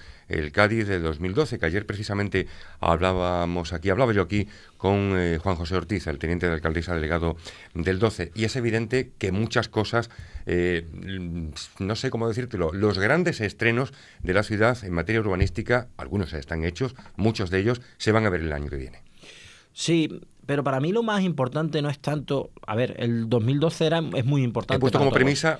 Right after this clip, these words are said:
Speaker 1: los
Speaker 2: Claro.
Speaker 1: próximos años, ¿eh?
Speaker 2: Para mí lo más importante es que hay muchas obras que se han empezado, mucho reconocimiento, eh, de infraestructuras que la ciudad necesitaba, como el puente o que llegue
Speaker 1: Mm.
Speaker 2: la, eh, la alta velocidad y todas estas cosas,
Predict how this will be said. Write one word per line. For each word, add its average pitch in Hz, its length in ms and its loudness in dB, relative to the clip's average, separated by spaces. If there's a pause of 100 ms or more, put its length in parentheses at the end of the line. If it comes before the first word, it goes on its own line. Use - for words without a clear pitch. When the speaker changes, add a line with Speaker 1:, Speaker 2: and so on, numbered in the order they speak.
(120)
Speaker 1:
los 98 220 2
Speaker 2:
Claro. 123 120 2
Speaker 1:
próximos 113 320 2
años, 65 280 -6
¿eh? 120 200 -4
Speaker 2:
Para 123 200 0
mí 147 120 2
lo 170 80 4
más 160 140 2
importante 143 420 0
es 139 80 -2
que 131 220 2
hay 127 160 0
muchas 139 340 2
obras 131 240 2
que - 80 -4
se 120 120 -4
han 135 40 0
empezado, 123 360 -4
mucho 135 400 -2
reconocimiento, 117 960 -2
eh, 104 520 -4 (340)
de 120 80 -2
infraestructuras 113 520 -4
que 123 100 -2
la 107 120 -2
ciudad 107 200 -4
necesitaba, 117 560 -4
como 95 200 -6
el 90 60 -8
puente 110 460 -4
o 101 80 -4
que 98 120 -8
llegue 101 220 -2
Speaker 1:
Mm. 101 40 -4
Speaker 2:
la, 98 220 -4
eh, 90 580 -8
la 85 140 -8
alta 95 180 -6
velocidad 101 580 -4
y 95 60 -6
todas 104 160 -6
estas 113 160 -10
cosas, 131 240 -8